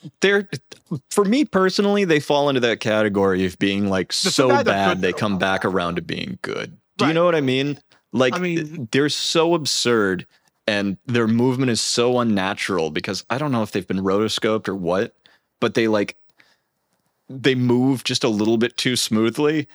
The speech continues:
Speaker 1: It's weird. It's a very weird experience watching these. <laughs>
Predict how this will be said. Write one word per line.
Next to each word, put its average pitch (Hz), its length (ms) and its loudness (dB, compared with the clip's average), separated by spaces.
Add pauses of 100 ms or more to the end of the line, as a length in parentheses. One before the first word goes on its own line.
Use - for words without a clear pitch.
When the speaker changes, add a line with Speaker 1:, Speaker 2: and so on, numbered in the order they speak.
(140)
Speaker 1:
It's 120 160 -2
weird. 110 460 0 (200)
It's 127 180 0
a 143 60 0
very 147 340 2
weird 127 300 0
experience 101 640 -2
watching 87 400 -2
these. - 680 -8
<laughs> - 60 -20